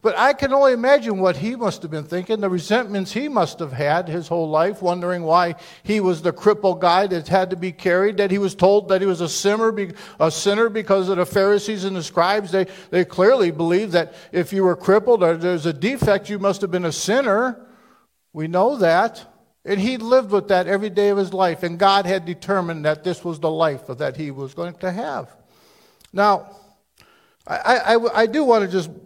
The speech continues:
flip over to, uh, John, uh,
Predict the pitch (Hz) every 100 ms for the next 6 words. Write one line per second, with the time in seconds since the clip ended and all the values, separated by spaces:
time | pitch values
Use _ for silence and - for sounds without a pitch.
0 | - - - - - - 170 - - -
1 | 214 220 202 185 165 180 165 156 143 -
2 | - _ _ _ _ _ _ _ _ _
3 | _ _ _ 135 180 180 185 180 156 147